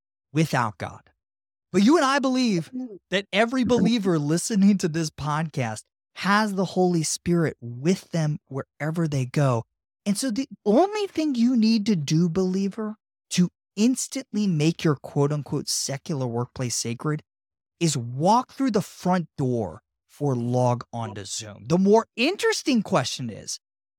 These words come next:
Speaker 1: how does that sacred work that you're doing at Amazon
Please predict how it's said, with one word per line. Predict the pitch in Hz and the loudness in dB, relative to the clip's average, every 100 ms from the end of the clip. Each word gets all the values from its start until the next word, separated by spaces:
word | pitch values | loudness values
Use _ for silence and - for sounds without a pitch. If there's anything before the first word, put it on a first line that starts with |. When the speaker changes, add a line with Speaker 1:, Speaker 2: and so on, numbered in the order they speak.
| _ _ _ | _ _ _
Speaker 1:
how | - 196 277 | -8 -2 0
does | 403 403 - | 0 -4 -2
that | 208 160 - | -2 -2 -4
sacred | - - 185 170 170 135 | -8 -2 0 0 0 -2
work | 117 156 196 | 0 2 2
that | - 131 | 0 -2
you're | 143 | 0
doing | 131 139 139 | 0 0 0
at | 127 - | 0 -4
Amazon | 123 147 139 117 101 | -4 0 0 -2 -6